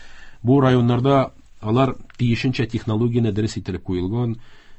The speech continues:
терлекне дөрес иттереп үстерү, тананы тиешенчә вакытында җиткерү,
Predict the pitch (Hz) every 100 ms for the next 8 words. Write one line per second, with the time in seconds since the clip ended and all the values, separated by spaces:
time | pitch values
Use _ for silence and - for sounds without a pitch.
0 | - 107 123 123 117 113 - 98 95 87
1 | - - 104 120 117 - - - - -
2 | 104 120 127 120 117 113 - 113 117 104
3 | - 107 98 92 - - 123 135